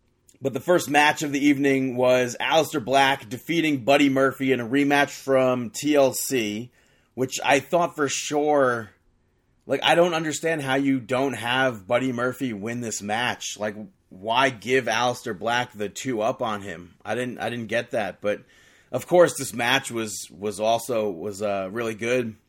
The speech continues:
Uh, Buddy Murphy, I liked trying to use the top rope to pin Aleister Black instead of the, the middle rope or the bottom rope for some leverage, trying to get that ultimate lev-, <laughs> leverage going on there. Um, and then I, I liked all the reversals that were,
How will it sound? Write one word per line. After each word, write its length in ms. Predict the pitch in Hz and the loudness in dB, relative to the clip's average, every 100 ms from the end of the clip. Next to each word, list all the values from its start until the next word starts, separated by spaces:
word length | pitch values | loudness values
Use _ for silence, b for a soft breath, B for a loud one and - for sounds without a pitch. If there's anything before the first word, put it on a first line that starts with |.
| _ _ _ - | _ _ _ -14
Uh, 300 | 92 98 95 | -10 -8 -10
Buddy 300 | 92 123 120 | -2 -2 0
Murphy, 380 | 120 123 127 117 | -2 -2 -2 -2
I 60 | |
liked 360 | 113 120 113 _ | 0 -2 -4 _
trying 280 | - 123 117 | -4 -2 -2
to 60 | 120 | -6
use 180 | 113 | -8
the 100 | 101 | -8
top 420 | 101 - 127 175 135 | -10 -2 2 2 0
rope 260 | 110 92 | -6 -6
to 100 | 110 | -12
pin 240 | 98 117 110 | -6 -6 -4
Aleister 420 | 101 104 - 101 | -6 -6 -8 -12
Black 320 | 95 92 107 | -8 -8 -8
instead 320 | 110 - 107 | -14 -6 -4
of 160 | 107 90 | -4 -10
the, 320 | 95 92 87 _ _ _ _ _ _ | -12 -10 -12 _ _ _ _ _ _
the 80 | 104 | -10
middle 340 | 104 120 131 120 | -4 0 0 0
rope 320 | 110 113 104 | -2 -4 -6
or 60 | |
the 80 | 95 | -10
bottom 400 | 87 95 107 110 | -6 -4 -4 -4
rope 180 | 110 98 | -6 -8
for 80 | 104 | -12
some 200 | - 107 | -10 -6
leverage, 440 | 110 110 113 - | -6 -6 -10 -12
trying 180 | - 113 | -8 -6
to 60 | 107 | -6
get 140 | 101 | -6
that 160 | 98 - | -8 -6
ultimate 380 | 117 131 107 80 | -8 -8 -12 -8
lev-, 360 | 107 131 113 - _ | -6 -6 -8 -20 _
<laughs> 120 | _ | _
leverage 500 | 101 110 - 135 113 | -10 -8 -8 -8 -6
going 240 | 131 123 | -6 -4
on 160 | 123 123 | -6 -6
there. 220 | 127 127 B B B B B B B B - | -8 -10 B B B B B B B B 2
Um, 420 | 151 156 160 160 | 6 8 8 6
and 120 | 151 170 | 4 2
then 100 | 240 | 2
I, 120 | 202 | 2
I 60 | 170 | 4
liked 280 | 180 202 | 4 4
all 120 | 214 202 | 2 4
the 100 | 202 | 4
reversals 640 | 170 135 202 202 196 127 | 4 2 0 -2 -4 0
that 140 | 107 | 0
were, 320 | 107 104 90 | 0 -2 -6